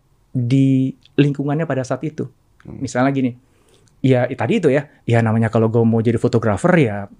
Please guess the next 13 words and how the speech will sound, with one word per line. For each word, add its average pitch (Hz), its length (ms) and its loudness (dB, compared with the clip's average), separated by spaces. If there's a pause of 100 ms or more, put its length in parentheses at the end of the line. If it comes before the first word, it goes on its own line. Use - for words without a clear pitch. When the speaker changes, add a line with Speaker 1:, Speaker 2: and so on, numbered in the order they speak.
(140)
Speaker 1:
gue 131 300 0 (380)
ya 104 160 -8
harus 104 160 -4
begitu 135 480 4
caranya 120 560 -2
gitu 123 240 2
kan. 139 240 2 (640)
Enggak 113 320 -4
kok, - 300 -4 (500)
gitu. 123 220 -8 (420)
Dengan 185 460 4 (320)
dia 180 340 6
tidak 170 800 2